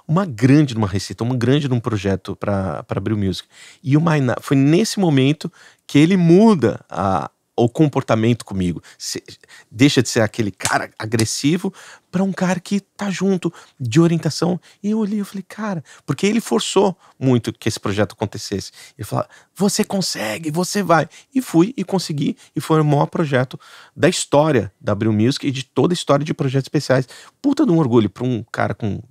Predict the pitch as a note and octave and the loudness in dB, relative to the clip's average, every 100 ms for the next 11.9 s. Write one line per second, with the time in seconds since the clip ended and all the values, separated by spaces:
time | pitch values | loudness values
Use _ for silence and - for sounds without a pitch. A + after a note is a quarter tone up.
0 | _ G#2+ F#2 - - - D#3+ D3+ G#2+ A#2+ | _ -12 -12 -12 -12 -6 -6 -6 -6 -4
1 | A#2+ F#2 A#2 - - A2+ A2 F#2+ F#2 F#2 | -4 -8 -12 -14 -6 -4 -4 -8 -10 -12
2 | - C3 B2+ - - - - - G2 A#2+ | -10 -6 -6 -8 -20 -20 -20 -12 -2 -2
3 | C#3 - - - C#3 C#3+ - D#3 D3 D#3 | -2 -6 -12 -2 0 0 2 0 2 0
4 | C#3+ G2 - _ _ - B2 D#3 D#3+ - | 0 -2 -4 _ _ -6 -2 0 -2 -8
5 | _ _ B2+ B2 D3+ F#3+ G3+ D#3+ - C3 | _ _ -2 0 2 0 0 -2 -2 -4
6 | - A2+ - F#2+ F#2+ F#2+ F#2+ F#2 G#2 G2 | 0 0 0 -4 -2 -2 -2 -2 -2 -4
7 | F#2 - G2+ - G2 - F#2+ F#2 A2+ A#2 | -6 -4 -4 -4 -8 -4 -4 -2 -4 -4
8 | F#2+ G2 G#2 F2+ F#2+ G2 F#2 F2+ F#2 F2+ | -4 -4 -4 -6 -8 -6 -6 -6 -6 -8
9 | - - G2+ A#2+ D3 C#3+ G2 A#2+ - - | -14 -8 0 2 2 2 0 0 -6 -8
10 | A2 A2 A#2+ B3 C#4 E4+ C#4+ E4 - - | -6 -6 -6 -6 2 2 4 2 2 -6
11 | F#3+ F#3 F3 F3+ F3 F#3 - B3+ | -12 -6 -4 -2 -2 -4 -6 -4